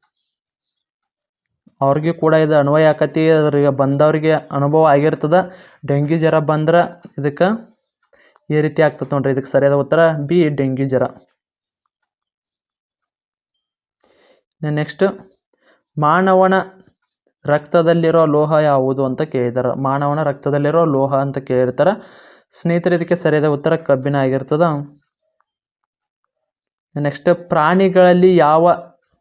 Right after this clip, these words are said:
ಭಾಗದಲ್ಲಿ ಕೊಬ್ಬು ಸಂಗ್ರಹವಾಗಿರುತ್ತದೆ ಅಂತ ಕೇಳ್ತಾರ. ಸ್ನೇಹಿತರೆ, ಸರಿಯಾದ ಉತ್ತರ ಇಪ್ಪತ್ತನೇ ಪ್ರಶ್ನೆಗೆ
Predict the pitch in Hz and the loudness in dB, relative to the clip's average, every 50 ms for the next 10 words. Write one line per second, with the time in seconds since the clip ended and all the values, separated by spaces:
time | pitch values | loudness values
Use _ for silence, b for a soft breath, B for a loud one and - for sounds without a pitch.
0 | _ _ _ _ _ _ - 131 143 143 147 170 165 185 175 165 175 170 170 180 | _ _ _ _ _ _ -6 -2 0 2 2 2 2 2 2 2 2 2 2 0
1 | 175 180 - - 170 170 165 170 - 190 190 190 180 156 156 151 151 160 156 160 | 0 -2 -2 0 2 2 2 2 0 0 0 0 0 -2 0 0 0 2 2 2
2 | 160 151 143 139 139 139 139 143 139 - 135 131 143 156 180 180 - 156 143 135 | 2 2 2 2 2 0 -2 -2 -2 -4 -6 -4 -4 -4 -4 -4 -2 -2 -2 -2
3 | 127 127 - 131 131 131 - - _ _ _ _ b b b b b b b b | -2 -2 -2 -2 -2 -2 -4 -10 _ _ _ _ b b b b b b b b
4 | b b b b b b b b _ - - 175 180 180 180 185 185 180 175 160 | b b b b b b b b _ -6 -2 0 0 2 2 0 0 0 0 0
5 | 151 156 156 160 156 151 160 160 156 151 147 - 160 156 - 165 156 143 139 139 | 0 2 2 0 0 0 0 0 0 -2 -2 -4 -4 -4 -2 -4 -4 -4 -4 -6
6 | - - 165 165 160 156 165 156 147 143 143 - | -4 -4 -4 -2 0 0 0 0 0 -4 -8 -12